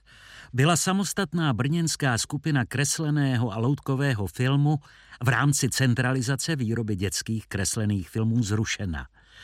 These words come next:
a veškeré vybavení i z části zaměstnanců přesunuto do Prahy a včleněno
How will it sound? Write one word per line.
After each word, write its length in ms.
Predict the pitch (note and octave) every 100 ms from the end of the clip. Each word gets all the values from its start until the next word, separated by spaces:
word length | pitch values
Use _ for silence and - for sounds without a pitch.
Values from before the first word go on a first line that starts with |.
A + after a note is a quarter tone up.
| - - -
a 60 | C3
veškeré 460 | C#3 - A3 G3+ E3+
vybavení 640 | A#2+ C3 C#3+ E3+ F3+ B2+
i 60 | -
z 80 |
části 480 | - C#3+ D3 - C3+
zaměstnanců 800 | G#2+ B2 C#3 - D3 D3 C#3 C#3+
přesunuto 680 | C3+ - C#3 - A#2+ A2+ F2+
do 160 | D#2+ A2
Prahy 420 | D#3 D3 D#3+ D#3 _ - - - -
a 100 | A2
včleněno 840 | - - - E3 F#3 G3+ F#3 F#3